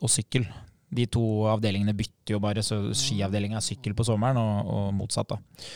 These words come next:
Og da var det veldig ofte sånn at foreldre kom inn, og så skulle de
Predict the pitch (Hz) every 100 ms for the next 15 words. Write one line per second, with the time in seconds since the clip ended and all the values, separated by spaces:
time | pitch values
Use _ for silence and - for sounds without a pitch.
0 | - - - - 139 160 143 143 170 139
1 | 143 - 131 123 120 139 120 113 131 143
2 | 120 190 262 165 - 135 131